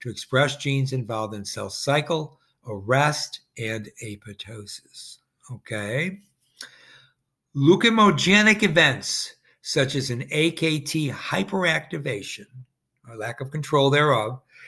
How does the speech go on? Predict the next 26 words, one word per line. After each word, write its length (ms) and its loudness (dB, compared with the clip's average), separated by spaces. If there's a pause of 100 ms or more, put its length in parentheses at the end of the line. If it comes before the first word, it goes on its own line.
(220)
have 200 4
been 80 6
implicated 720 4
in 160 -4
glucocorticoid 1080 0
resistance 960 0 (480)
in 140 0
a 40 2
subset 560 2
of 120 -8
patients. 600 -10 (560)
With 140 -4
the 80 -2
addition 340 2
of 80 2
interleukin 540 2
seven, 580 4 (140)
it's 100 -8
also 280 2
shown 260 -2
to 100 0
induce 460 -4
glucocorticoid 880 -8
resistance 760 2
in 200 0
vitro. 500 -4